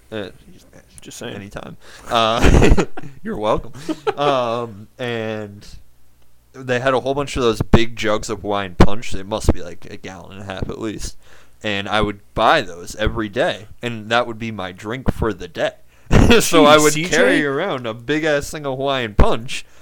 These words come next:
Speaker 1: usually red, 'cause it's, like, the best flavor.
Speaker 2: Is there any other
Speaker 1: And
Speaker 2: flavor of Hawaiian
Speaker 1: there
Speaker 2: punch?
Speaker 1: was green. That was actually pretty good.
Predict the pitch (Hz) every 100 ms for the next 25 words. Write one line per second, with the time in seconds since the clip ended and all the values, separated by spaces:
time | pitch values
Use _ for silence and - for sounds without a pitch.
0 | - 139 147 131 110 101 156 127 104 -
1 | 117 101 - - - - - - - -
2 | - - - 92 98 - 113 110 101 120
3 | - - - - - _ - 127 113 110
4 | 110 107 107 113 117 113 107 107 113 101
5 | 139 180 143 - 123 156 196 85 87 -
6 | - 135 - - - - - 165 101 -
7 | 151 - -